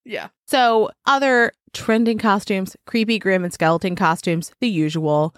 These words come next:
Speaker 1: Mm-hmm.
Speaker 2: Nostalgia, fantasy, and medieval costumes also feels pretty usual. And then apparently, Halloween accessories are selling more this year than they have before. And that's especially wigs.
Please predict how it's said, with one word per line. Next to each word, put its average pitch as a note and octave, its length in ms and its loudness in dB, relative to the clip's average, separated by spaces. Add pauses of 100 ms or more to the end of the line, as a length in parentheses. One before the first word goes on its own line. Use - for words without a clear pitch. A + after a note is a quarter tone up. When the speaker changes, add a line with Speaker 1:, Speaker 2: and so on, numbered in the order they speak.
Speaker 1:
Mm-hmm. F#3+ 240 -10
Speaker 2:
Nostalgia, F3+ 680 0
fantasy, E3+ 540 -2
and E3+ 100 -2
medieval G3+ 380 0
costumes F#3+ 560 0
also C#4+ 260 -6
feels G3 220 -4
pretty F3 200 -4
usual. D#3+ 520 -2 (180)
And A3 200 2
then G#3 320 0 (160)
apparently, F#3+ 920 -2 (100)
Halloween B3 640 0
accessories A3+ 840 -2
are F3 440 2 (100)
selling G3 420 0
more F3+ 260 -2
this F3+ 240 -4
year F#3+ 120 0
than F#3 100 0
they E3 80 0
have E3+ 220 0
before. F3+ 500 -2 (380)
And G#3 120 0
that's G#3+ 280 -2
especially A3+ 720 0
wigs. D3 800 -2